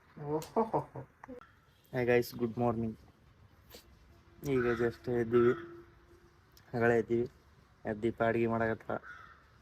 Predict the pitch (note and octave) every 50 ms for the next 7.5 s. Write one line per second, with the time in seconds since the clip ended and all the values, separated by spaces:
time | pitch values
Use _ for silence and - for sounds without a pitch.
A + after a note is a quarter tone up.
0 | - - A#2 A#2+ A#2 - - B2+ B2 B2 A#2+ B2 A#2+ C3 C#3 C3+ B2 A#2 - B2
1 | A#2 A2+ - - C#3+ D3+ - - - - - - - _ _ - A#2+ A#2+ B2 A2+
2 | A2 A#2 B2+ C3 B2+ A#2+ A#2 A#2 - - - B2 - - - - - - - -
3 | - - - - - - - - - - A#2 B2 C3 C3+ C3+ C3 B2 A#2+ - -
4 | A#2+ A#2 A2+ A2+ A2 A2 - A#2+ C3 D#3+ - _ - - _ _ _ _ _ _
5 | _ _ _ _ _ _ - - - A#2 A#2 A#2 A#2+ A#2 G#2+ _ _ _ _ _
6 | _ - C3 B2 A#2+ - - B2 A#2+ - C3 B2 A#2+ A#2+ A2+ - C3 A2+ - -
7 | B2 A#2+ A2+ - - A#2+ A#2 A#2 B2 D3